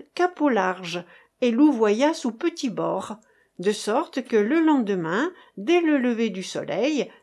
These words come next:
il était de retour à l'entrée de la passe. Le courant descendait alors contre le vent, ce qui produisait un clapotis comparable à celui qui marque les bas-fonds.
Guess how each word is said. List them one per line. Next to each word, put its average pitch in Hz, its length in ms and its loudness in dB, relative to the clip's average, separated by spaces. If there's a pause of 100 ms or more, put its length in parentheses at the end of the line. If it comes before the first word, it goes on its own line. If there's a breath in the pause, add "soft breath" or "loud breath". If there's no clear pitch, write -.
(120)
il 240 180 0
était 214 240 2
de 226 140 -2
retour 208 480 -4
à 175 80 -2
l'entrée 262 400 -2
de 311 100 0
la 233 140 0
passe. - 640 -8 (1000)
Le 247 160 2
courant 330 460 2
descendait 277 680 -2
alors 220 540 -2
contre 370 420 0
le 202 160 2
vent, 180 340 0 (520 soft breath)
ce - 180 -2
qui 294 220 2
produisait 294 720 0
un 202 120 0
clapotis 277 880 -4 (360 loud breath)
comparable 311 680 2
à 269 80 6
celui 277 440 -4
qui 285 120 -4
marque 320 440 0
les 233 240 2
bas-fonds. 214 580 -4